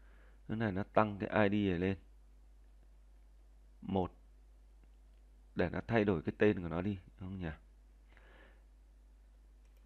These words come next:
Ê, và bây giờ đến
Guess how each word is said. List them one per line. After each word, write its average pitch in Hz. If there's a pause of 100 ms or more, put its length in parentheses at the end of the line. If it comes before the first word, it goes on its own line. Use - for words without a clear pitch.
(440)
Ê, 135
và 113
bây 110
giờ 104 (580)
đến 117